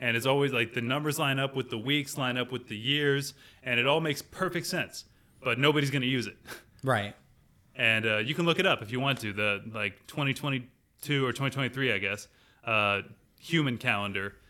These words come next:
Speaker 1: and you'll, you'll see what I mean. It, like, it, it actually is like, "Wow, that would make life so much easier." But are we gonna do it? No.
Speaker 2: No, of course
Speaker 1: 'Cause
Speaker 2: not.
Speaker 1: it's too, it's too complicated,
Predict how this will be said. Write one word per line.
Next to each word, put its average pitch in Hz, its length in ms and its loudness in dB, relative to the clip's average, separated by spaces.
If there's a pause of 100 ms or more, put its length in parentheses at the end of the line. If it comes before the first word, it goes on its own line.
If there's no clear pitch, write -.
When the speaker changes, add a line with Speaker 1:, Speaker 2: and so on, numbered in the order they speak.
(140)
Speaker 1:
and 107 260 -2
you'll, 127 200 0
you'll 127 160 -2
see 170 140 0
what 139 100 2
I 113 80 4
mean. 123 180 0
It, 104 140 -4
like, 110 200 0
it, 139 220 -2
it 160 140 4
actually 165 360 4
is 120 100 0
like, 113 160 -2
"Wow, 175 320 2
that 113 100 2
would 143 120 0
make 127 140 -2
life 110 160 -4
so 143 120 -2
much 147 120 -4
easier." 139 300 -4
But 110 160 -2
are 117 60 0
we 123 100 -2
gonna 131 120 0
do 160 160 0
it? 247 160 -2 (460)
No. 160 300 8 (400)
Speaker 2:
No, 190 80 4
of 123 120 2
course 143 200 0
Speaker 1:
'Cause 151 120 0
Speaker 2:
not. 156 40 0
Speaker 1:
it's 147 100 -2
too, 185 160 6
it's 147 160 -2
too 170 160 0
complicated, 131 560 -2